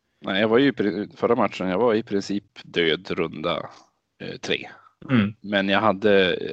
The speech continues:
Speaker 1: jag plockade ju jättemycket poäng bara på att stå i, i hörnen.
Speaker 2: Ja,
Speaker 1: Med,
Speaker 2: och
Speaker 1: med ensamma modeller.
Speaker 2: det är ju, jag, jag, egentligen så saknar jag korten.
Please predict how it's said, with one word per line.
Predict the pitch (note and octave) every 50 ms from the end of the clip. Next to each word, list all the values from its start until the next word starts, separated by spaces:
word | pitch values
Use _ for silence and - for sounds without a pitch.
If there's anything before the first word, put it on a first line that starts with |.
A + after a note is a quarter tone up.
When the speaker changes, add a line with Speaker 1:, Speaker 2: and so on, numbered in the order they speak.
| -
Speaker 1:
jag | F2+ F#2+ - -
plockade | - A#2 G#2+ - - G2+ G2
ju | F#2+
jättemycket | F2+ F#2+ F2+ - _ _ - - - - - - - D#2+
poäng | F2 E2+ F2 F#2 - - - - _ - - - - - - - - _ -
bara | - G#2 G#2+ G2+ G2 G2
på | - - G2+
att | -
stå | - - - G#2+ G2+ F#2+ F2
i, | F2 C#2 D2
i | G2
hörnen. | G2+ A2+ G2 - - - F#2+ - - - - - _ _ _ _ _ _ _ _ _ _ _ -
Speaker 2:
Ja, | - D#3+ B2+ G#2
Speaker 1:
Med, | G#2+ G2+ F2 D#2+
Speaker 2:
och | G2 C3+
Speaker 1:
med | - - - G2+
ensamma | G#2 G2 F2+ - G2 F#2 F#2 F2+
modeller. | F2+ F2+ F2+ F2+ F#2+ G2 - _ - - -
Speaker 2:
det | A#2+ B2+ B2 B2+ B2 C3
är | C#3
ju, | C3+ B2+ A#2+ A#2 A#2+ - - - - - _ _ _ _ _ _ _ _ _ -
jag, | - C3+ C3 C3 B2+ A#2
jag, | C3+ C3 B2+ B2+ B2+ - _ _ _ _ _ _ _ _ _
egentligen | C3+ C3 B2+ A#2 B2+ D3 D3+ D3+ D#3 C#3+ - - - A#2+ G#2+ A2 G#2+ G#2+ G#2+ G#2+ G#2+ - - _ _ _ _ _ _ _ _ _ _
så | - - A2
saknar | - - - A#2+ G2+ F#2+ F#2 - - A2
jag | G2 F#2+
korten. | - - G#2+ - _ - - G#2+ G#2 A2 G#2+